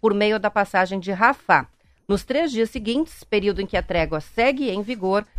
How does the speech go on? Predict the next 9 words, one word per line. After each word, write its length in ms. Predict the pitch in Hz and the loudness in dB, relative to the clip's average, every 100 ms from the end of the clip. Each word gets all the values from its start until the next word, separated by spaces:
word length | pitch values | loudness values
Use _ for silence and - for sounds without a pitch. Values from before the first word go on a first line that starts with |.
| - | 2
mais 320 | 190 196 - | 6 6 4
três 300 | 226 254 302 | -2 -2 -2
grupos, 480 | 196 208 208 - - | -2 -2 -2 -6 -10
formados 600 | - 185 175 156 143 151 | -8 -4 0 0 -2 -10
por 160 | - | -14
doze 360 | 151 202 240 254 | -4 0 0 0
a 40 | |
treze 300 | 190 190 180 | -4 -6 -6
mulheres 580 | 175 165 151 170 254 - | -6 0 2 2 0 -8